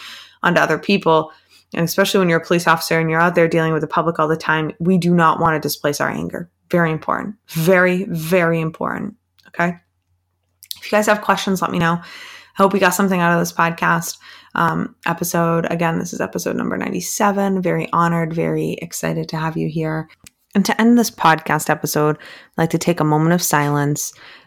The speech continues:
um, inspired by my teacher, Gabby Bernstein.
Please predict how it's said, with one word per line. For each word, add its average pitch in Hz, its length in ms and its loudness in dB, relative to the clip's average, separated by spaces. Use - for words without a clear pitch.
um, - 180 -6
inspired 151 600 0
by 151 160 0
my 151 640 2
teacher, 143 480 -2
Gabby 143 340 -2
Bernstein. 143 720 -2